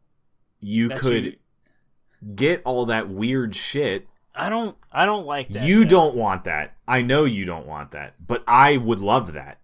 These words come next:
Speaker 1: I think
Speaker 2: It's
Speaker 1: that
Speaker 2: in
Speaker 1: would be the perfect marriage of this
Speaker 2: It
Speaker 1: shit.
Speaker 2: It's in Tekken eight, by the way.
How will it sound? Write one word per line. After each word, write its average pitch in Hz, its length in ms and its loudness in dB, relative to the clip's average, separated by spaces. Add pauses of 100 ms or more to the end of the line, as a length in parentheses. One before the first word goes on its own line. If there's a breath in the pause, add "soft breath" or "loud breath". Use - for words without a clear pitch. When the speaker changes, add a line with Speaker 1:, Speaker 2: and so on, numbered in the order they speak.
Speaker 1:
I 117 160 0
think 131 260 -6
Speaker 2:
It's 131 40 -8
Speaker 1:
that 120 160 -2
Speaker 2:
in 110 40 -4
Speaker 1:
would 101 180 -6
be 113 280 0
the 95 120 -6
perfect 110 520 -6
marriage 98 760 -6
of 92 340 -8
this 90 220 -6
Speaker 2:
It - 40 -12
Speaker 1:
shit. - 320 -12 (320)
Speaker 2:
It's 147 160 -10
in 160 140 -6
Tekken 143 360 -6
eight, 117 360 -12 (280)
by 101 200 -8
the 98 60 -18
way. 95 300 -18